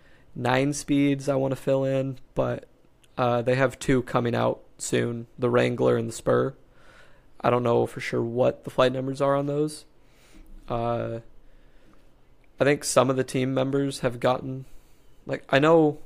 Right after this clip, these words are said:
uh, Connor O'Reilly, the most recent signing to Lone Star, has thrown the, both, has thrown at least the Wrangler in his vlogs. But I think some of the team members have gotten Spurs, and they've said they're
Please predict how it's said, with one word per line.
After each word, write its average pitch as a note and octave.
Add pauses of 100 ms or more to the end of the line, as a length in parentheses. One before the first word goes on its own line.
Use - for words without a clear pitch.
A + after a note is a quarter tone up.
(280)
uh, B2+ (120)
Connor C#3+
O'Reilly, A#2+ (340)
the B2
most B2
recent C3+
signing B2+
to C#3
Lone B2+
Star, C3+ (1300)
has A#2+
thrown B2
the, B2 (400)
both, C3 (220)
has C3+
thrown D#3
at C3
least D#3
the B2+
Wrangler A#2 (640)
in C3+
his B2+
vlogs. C3+ (1040)
But B2
I B2
think C#3
some B2+
of A#2+
the A#2
team B2
members A#2+
have B2+
gotten B2+
Spurs, B2
and B2+
they've B2
said C3
they're C3